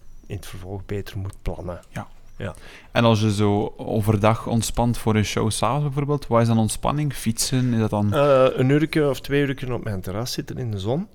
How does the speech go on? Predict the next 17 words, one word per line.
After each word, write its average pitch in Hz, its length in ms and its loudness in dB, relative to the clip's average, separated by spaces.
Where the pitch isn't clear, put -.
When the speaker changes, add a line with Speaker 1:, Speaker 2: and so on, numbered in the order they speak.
Speaker 2:
Ja. 107 120 -2
Speaker 1:
Maar 110 100 -4
echt - 260 -6
zo 113 320 -2
met 107 260 -8
de 98 60 -12
f-, - 220 -16
eh, 120 100 -8
iPhone 127 400 -4
erbij 120 360 -4
en 110 80 -6
wat, 104 280 -6
wat 98 220 -6
pers - 280 -4
lezen 120 340 -8
of 110 140 -10
zo. 107 300 -6